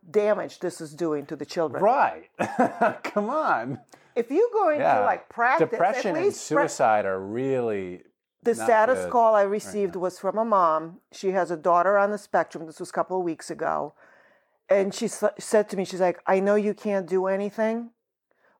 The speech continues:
Speaker 1: but I just wanted to talk to somebody." And she says, "My twelve-year-old tried taking her life." And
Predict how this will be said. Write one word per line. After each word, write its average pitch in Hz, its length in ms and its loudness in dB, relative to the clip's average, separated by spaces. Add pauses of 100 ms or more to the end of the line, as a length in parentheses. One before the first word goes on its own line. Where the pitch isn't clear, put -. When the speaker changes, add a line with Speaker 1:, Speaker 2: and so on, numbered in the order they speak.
Speaker 1:
but 202 120 4
I 196 100 4
just 180 220 -8
wanted 190 300 0
to 165 80 -12
talk 175 340 0
to 175 80 -6
somebody." 175 680 0 (560)
And 175 380 -2 (280)
she 202 140 -6
says, 180 300 -2 (100)
"My 180 380 0 (100)
twelve-year-old 175 880 2 (1000)
tried 180 360 2 (140)
taking 165 320 -8
her 165 140 -6
life." - 440 -4 (1160)
And 180 520 2